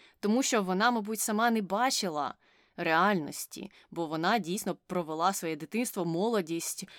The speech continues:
ну, і початок кар'єри її відбувся у східній Німеччині. Вона сама була ось такою, ну, активною або не дуже активною агітаторкою оцих всіх комуністичних цінностей, е, та поглядів. Тому так не дивно,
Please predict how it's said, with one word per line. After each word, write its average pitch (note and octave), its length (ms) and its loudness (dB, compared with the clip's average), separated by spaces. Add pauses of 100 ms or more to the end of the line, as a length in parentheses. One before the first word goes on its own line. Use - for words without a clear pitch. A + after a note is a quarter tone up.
(160)
ну, G3 220 4
і E3+ 200 -6
початок F3+ 420 -2
кар'єри F3+ 500 0
її D3 300 -6
відбувся D3+ 640 -2 (240)
у F3 100 -2
східній E3+ 400 0
Німеччині. E3 640 2
Вона D#3 200 -2
сама F3+ 260 2
була D#3+ 360 2
ось D#3 160 -4
такою, D#3 580 -4 (280)
ну, F#3 120 4
активною G#3+ 580 2
або D#3+ 200 2
не D#3 100 0
дуже D3+ 220 -6
активною D3+ 420 -6
агітаторкою F3+ 720 0 (260)
оцих E3 320 0
всіх - 360 -4
комуністичних E3 680 -2
цінностей, E3 760 0 (340)
е, D#3 160 -6
та D#3+ 100 0
поглядів. D3 840 -6 (280)
Тому F#3+ 360 0
так - 280 0
не A#3 80 0
дивно, A3+ 400 0